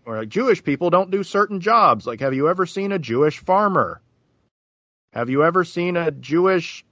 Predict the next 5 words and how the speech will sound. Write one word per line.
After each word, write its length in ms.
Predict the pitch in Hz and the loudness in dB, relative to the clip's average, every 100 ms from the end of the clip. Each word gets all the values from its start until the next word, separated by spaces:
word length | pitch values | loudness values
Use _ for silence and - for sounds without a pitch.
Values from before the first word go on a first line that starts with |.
| - | -6
whatever, 500 | 165 180 190 156 98 | 0 4 4 4 0
police 400 | 127 165 180 - | -2 -4 -2 0
officer? 600 | 120 104 87 85 73 - _ _ _ _ _ _ _ _ _ _ _ | 0 0 -8 -12 -16 -20 _ _ _ _ _ _ _ _ _ _ _
And 160 | 120 | -6
it, 100 | 120 | -6